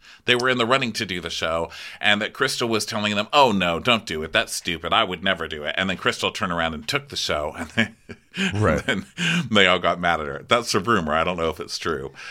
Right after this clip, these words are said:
Speaker 1: but it sounds like there was
Speaker 2: But then
Speaker 1: stuff about that. But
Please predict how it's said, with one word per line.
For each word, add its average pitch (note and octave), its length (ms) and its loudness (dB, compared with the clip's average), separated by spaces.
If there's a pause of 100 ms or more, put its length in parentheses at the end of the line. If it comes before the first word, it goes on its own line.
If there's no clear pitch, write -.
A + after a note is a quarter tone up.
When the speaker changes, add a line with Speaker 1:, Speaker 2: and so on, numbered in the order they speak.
(140)
Speaker 1:
but G2 140 4
it G#2 120 -2
sounds G2 340 2
like F2+ 180 0
there F2 160 2
was D#2+ 200 -8 (880)
Speaker 2:
But C3 120 -2
then C#3+ 140 2
Speaker 1:
stuff - 320 2
about F#2+ 340 2
that. G2 280 4 (100)
But G2+ 280 2